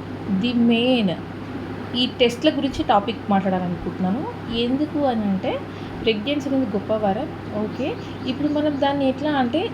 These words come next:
అసలు ఆ బిడ్డ ఆరోగ్యం గురించి తెలుసుకోవడం ఇప్పుడు చాలా ప్రధానమైన సమస్యగా మారిపోయింది. So,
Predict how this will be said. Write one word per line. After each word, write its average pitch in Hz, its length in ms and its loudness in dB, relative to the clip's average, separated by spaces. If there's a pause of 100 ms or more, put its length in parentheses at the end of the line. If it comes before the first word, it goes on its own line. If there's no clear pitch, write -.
(300)
అసలు 254 280 0
ఆ 262 40 8
బిడ్డ 208 420 2 (140)
ఆరోగ్యం 277 520 6
గురించి 285 300 2
తెలుసుకోవడం 214 600 2
ఇప్పుడు 208 240 -2 (200)
చాలా 196 560 4
ప్రధానమైన 196 880 2
సమస్యగా 196 760 -2
మారిపోయింది. 175 880 -2 (560)
So, 302 200 8